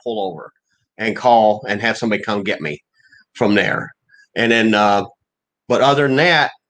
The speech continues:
you know, I felt okay to drive. So that's not the case for everybody. So I guess you just kinda have to judge, make that judgment call on yourself. Um,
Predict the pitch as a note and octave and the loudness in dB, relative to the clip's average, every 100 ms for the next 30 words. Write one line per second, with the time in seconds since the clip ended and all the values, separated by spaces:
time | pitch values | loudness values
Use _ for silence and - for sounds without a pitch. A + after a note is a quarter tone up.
0 | _ _ _ B2 A#2 A#2+ - C#3 C#3 C#3 | _ _ _ -8 -6 -6 -4 -6 -4 -6
1 | C#3 C#3+ B2+ C#3 E3 D#3+ C#3+ - B2 A#2+ | -2 -2 -2 0 2 2 0 -4 -4 -4
2 | - _ _ _ _ _ _ _ _ _ | -6 _ _ _ _ _ _ _ _ _
3 | _ - C3+ - D3+ C3+ D3 - D#3 D3+ | _ -4 -4 -2 -2 -2 -6 -6 -6 -6
4 | D#3+ D3+ G3+ C#3+ G2+ F#2+ G2+ A2 - B2 | -4 -2 -2 -4 -6 -8 -12 -18 -12 -8
5 | A#2 A2+ G#2 A#2+ C#3+ C#3+ D3+ D3 D#3 C#3 | -6 -6 -6 -6 -6 -6 -8 -8 -6 -6
6 | C#3 C#3 C#3 C3+ A2+ C3+ C#3 C#3 - - | -4 -4 -4 -10 -8 -2 -2 -2 -8 -16
7 | - C3+ C#3+ D3 A#2 C#3+ C#3 C3 C3 C#3 | -8 -6 -2 -2 -2 -2 -4 -8 -4 -2
8 | C3+ B2 A2 G2+ - B2 E3+ - _ _ | 0 -2 -4 -6 -2 0 0 -4 _ _
9 | _ _ _ - A2 A2 G#2+ G#2 G#2 | _ _ _ -4 -2 0 0 0 -6